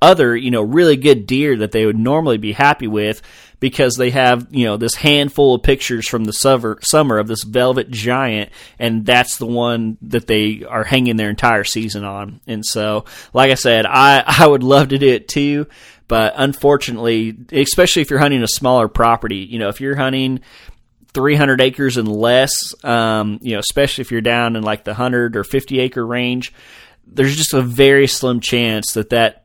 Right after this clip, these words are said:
buck that hung around that summer is still gonna be there in the fall. It's just a hard truth of the matter. And so, like I said, don't get your hopes up for,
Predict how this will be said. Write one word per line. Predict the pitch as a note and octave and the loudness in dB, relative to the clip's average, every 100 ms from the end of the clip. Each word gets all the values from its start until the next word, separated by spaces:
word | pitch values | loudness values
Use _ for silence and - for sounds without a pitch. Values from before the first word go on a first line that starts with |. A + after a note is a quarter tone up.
| - | -18
buck | B2 C3 B2+ A#2 | 0 2 4 0
that | B2 G#2+ | -4 -6
hung | A2 B2 A#2 | -4 -4 -2
around | A#2 A2+ A2 | -2 -2 -2
that | G2+ | -4
summer | - - A2 G#2 | -2 -2 0 -2
is | G2 A2+ | -4 -6
still | - - C3+ | -6 0 2
gonna | A#2 G#2+ | 2 -2
be | A2 | -4
there | G#2+ G#2 | -4 -4
in | G2+ | -6
the | |
fall. | G2+ G2 G2 G2 | -8 -6 -6 -8
It's | - | -8
just | B2+ - | -10 -8
a | A2+ | -2
hard | A#2+ A2+ A2 | 0 0 -2
truth | A2+ G#2+ | -8 -8
of | A2 G#2+ | -8 -10
the | |
matter. | G2+ G#2 G#2 G#2 - - - _ | -8 -8 -10 -12 -16 -20 -20 _
And | A#2 G#2+ | -6 -6
so, | - A2+ G#2+ G#2 G#2 - | -2 -2 0 -2 -4 -6
like | A#2+ B2 | -4 -2
I | |
said, | A#2+ A#2+ G#2+ G#2+ A2 | -2 -2 0 -2 -4
don't | - B2+ C3+ C3+ - - | 0 2 2 -2 -6 -14
get | - B2+ | -6 -4
your | B2 | -2
hopes | A#2+ C#3+ - - | 2 2 2 0
up | A#2 A2 - - - _ _ _ | 2 2 0 -10 -20 _ _ _
for, | - C3 | -14 -12